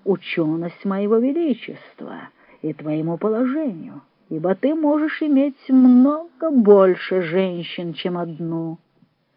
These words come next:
Известно, что никакая любовь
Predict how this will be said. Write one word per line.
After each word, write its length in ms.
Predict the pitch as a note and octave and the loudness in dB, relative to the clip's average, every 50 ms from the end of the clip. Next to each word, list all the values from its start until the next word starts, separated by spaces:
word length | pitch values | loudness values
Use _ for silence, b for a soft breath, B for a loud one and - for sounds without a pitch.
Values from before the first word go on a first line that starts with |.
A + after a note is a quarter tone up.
| _ _ _ _ _ _ _ _ _ _ _ - | _ _ _ _ _ _ _ _ _ _ _ -6
Известно, 680 | D#3 D#3 D3 C3+ D#3+ G3 C4 F4 D#4 - - C#4 C#4 | -6 -6 -4 -4 -4 -4 -4 -6 -6 -6 -6 -4 -4
что 240 | C#4 - - - C4 | -4 -6 -4 0 2
никакая 760 | C4 B3+ C4 B3+ B3 A#3+ A#3 - - D4 D4 C4+ C4+ C4 B3+ | 4 4 4 4 0 -2 -4 -4 -6 -4 -2 0 2 4 4
любовь 600 | C4 A#3+ A#3+ A#3 G3+ F#3 F3+ B3+ C#4 A#3+ F#3+ - | 4 4 4 2 0 0 0 0 0 0 -2 -6